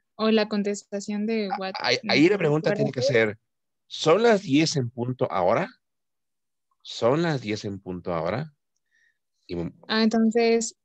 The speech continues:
Speaker 2: Ujú.
Speaker 1: eh, it, este,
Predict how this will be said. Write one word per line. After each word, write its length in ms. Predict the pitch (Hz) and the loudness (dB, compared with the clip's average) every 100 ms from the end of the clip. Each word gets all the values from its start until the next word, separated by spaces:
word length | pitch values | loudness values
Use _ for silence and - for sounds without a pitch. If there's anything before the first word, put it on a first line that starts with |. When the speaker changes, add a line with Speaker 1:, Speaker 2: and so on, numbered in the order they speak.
| _ | _
Speaker 2:
Ujú. 280 | - 85 - - | -16 -12 -14 -4
Speaker 1:
eh, 1160 | 220 214 208 202 196 196 190 185 185 180 180 - _ _ _ _ _ _ _ _ _ _ _ - | 0 2 2 2 -2 -2 -4 -6 -8 -8 -10 -14 _ _ _ _ _ _ _ _ _ _ _ 0
it, 280 | 247 247 214 | 4 4 2
este, 1000 | 190 208 202 - 202 190 185 190 202 | 4 4 2 2 2 2 -2 -6 -10